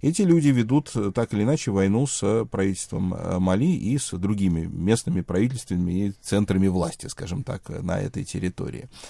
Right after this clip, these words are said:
В других регионах Запад,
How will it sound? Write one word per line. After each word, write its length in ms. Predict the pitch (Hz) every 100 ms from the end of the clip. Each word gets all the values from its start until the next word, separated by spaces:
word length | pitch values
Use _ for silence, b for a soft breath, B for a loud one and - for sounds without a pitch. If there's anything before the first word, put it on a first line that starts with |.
| B B B B -
В 140 | 101
других 500 | 101 131 98 131 185
регионах 800 | 190 160 147 110 82 76 - - -
Запад, 460 | 92 110 - 151